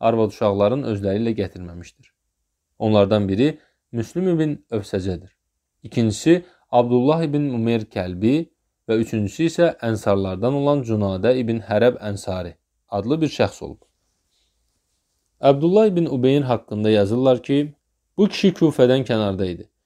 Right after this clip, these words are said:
və burada baş verənlərdən xəbər tutur,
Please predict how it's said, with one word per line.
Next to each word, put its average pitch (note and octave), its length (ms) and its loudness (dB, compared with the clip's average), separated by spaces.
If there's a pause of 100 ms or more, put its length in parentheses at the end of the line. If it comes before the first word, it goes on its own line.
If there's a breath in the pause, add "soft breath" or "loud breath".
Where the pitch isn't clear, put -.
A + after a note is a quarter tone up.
(260)
və A#2+ 100 0
burada E3 340 4
baş B2+ 220 4
verənlərdən G2+ 640 -2
xəbər A2+ 340 0
tutur, E3 340 -4